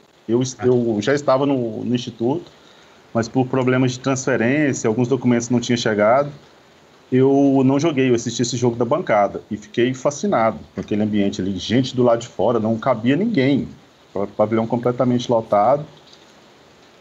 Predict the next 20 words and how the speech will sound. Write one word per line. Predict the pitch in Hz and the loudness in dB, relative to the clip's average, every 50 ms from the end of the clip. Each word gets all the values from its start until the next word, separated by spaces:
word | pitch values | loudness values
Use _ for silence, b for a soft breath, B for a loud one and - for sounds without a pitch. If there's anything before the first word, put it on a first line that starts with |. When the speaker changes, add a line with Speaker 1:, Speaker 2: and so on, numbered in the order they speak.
| _ - | _ 0
Speaker 1:
E | 113 120 123 131 131 127 127 123 | 2 4 4 6 6 6 6 6
eu | 127 131 | 4 4
fiquei | 135 - 156 151 147 143 151 | 2 0 -2 0 2 2 2
até | 156 151 151 147 | 2 2 0 0
assustado | 147 - - - - - 143 147 175 - | 0 -2 -8 -6 0 2 2 2 2 0
quando | - 117 110 | -6 -6 -4
eu | 120 120 | -4 -6
entrei | 110 - - 107 | -8 -10 -12 -10
naquele | 104 107 104 208 185 104 | -10 -2 2 2 2 2
Speaker 2:
<laughs> | 104 | 2
Speaker 1:
ambiente. | 190 139 98 92 - 123 - - - - - - - 131 127 _ - 175 170 - - _ _ _ b b b b b b b - _ | 0 0 0 -6 -8 -12 -14 -16 -20 -20 -20 -20 -20 -20 -20 _ -12 -12 -12 -12 -16 _ _ _ b b b b b b b -20 _
Uma | - 107 113 120 | -6 -4 -4 -4
coisa | 113 120 131 131 135 135 139 | -2 0 0 2 2 0 -2
assim, | 135 - - 135 127 123 113 104 | -4 -4 -4 -2 0 0 0 -2
de | 101 104 127 | -4 -4 -2
loucos | 135 123 117 123 131 131 - - | 0 2 2 2 0 -2 -4 -4
mesmo, | 120 107 101 113 135 143 131 123 | -2 0 0 0 0 2 2 0
e | |
aquilo | 113 113 - 127 | 0 0 0 0
ali | 127 120 117 120 131 151 90 95 95 90 - | 0 2 2 2 2 2 2 0 -2 -4 -6